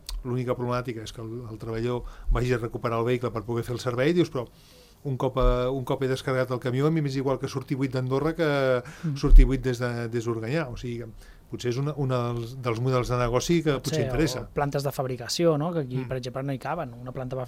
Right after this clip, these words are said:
Speaker 2: tu pots tenir la conceptualització del producte, com hi ha empreses que conceptualitzen producte aquí, però no poden fabricar perquè no hi caben, no? I al final has d'anar a fora a ficar, perquè necessites molts metres quadrats, saps?
Speaker 1: Mm.
Speaker 2: I aquí no hi són, o són molt cars, no?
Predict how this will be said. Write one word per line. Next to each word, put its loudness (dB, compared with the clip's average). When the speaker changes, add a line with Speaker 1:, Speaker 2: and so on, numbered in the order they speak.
Speaker 2:
tu -6
pots -6
tenir 0
la 0
conceptualització 0
del 0
producte, 2
com 2
hi 2
ha -6
empreses -2
que -4
conceptualitzen -2
producte 0
aquí, -2
però -4
no -2
poden -2
fabricar -14
perquè -10
no -8
hi -14
caben, -12
no? -12
I -16
al -18
final -18
has -8
d'anar -8
a -14
fora -10
a -12
ficar, -10
perquè -16
necessites -14
molts -4
metres -2
quadrats, -6
saps? -4
Speaker 1:
Mm. -6
Speaker 2:
I -6
aquí -8
no -2
hi -2
són, -4
o -6
són -4
molt -6
cars, -6
no? -4